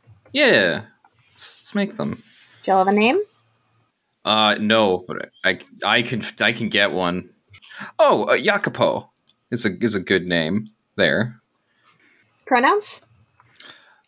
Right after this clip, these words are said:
Speaker 1: Um, he, they.
Speaker 2: All right. Any, uh, other physical characteristics I should keep in mind, or, uh, f-, foibles, or, uh,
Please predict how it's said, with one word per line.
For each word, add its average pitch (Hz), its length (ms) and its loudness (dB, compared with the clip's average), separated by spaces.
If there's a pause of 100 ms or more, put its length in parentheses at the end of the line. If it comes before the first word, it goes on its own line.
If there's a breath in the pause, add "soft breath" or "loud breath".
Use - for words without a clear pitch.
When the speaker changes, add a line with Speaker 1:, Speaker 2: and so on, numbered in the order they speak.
(260)
Speaker 1:
Um, 110 640 4
he, 143 320 -2
they. 90 440 2 (840)
Speaker 2:
All 190 80 -10
right. 202 320 -2 (100)
Any, 269 540 0 (280)
uh, 214 480 0
other 240 680 0 (800)
physical 277 320 2
characteristics 294 840 2
I 277 100 6
should 269 180 -2
keep 285 180 -6
in 262 120 0
mind, 254 420 0
or, 220 580 2
uh, 196 640 2 (340)
f-, - 260 -14 (120)
foibles, 240 840 2
or, 202 640 2
uh, 190 460 2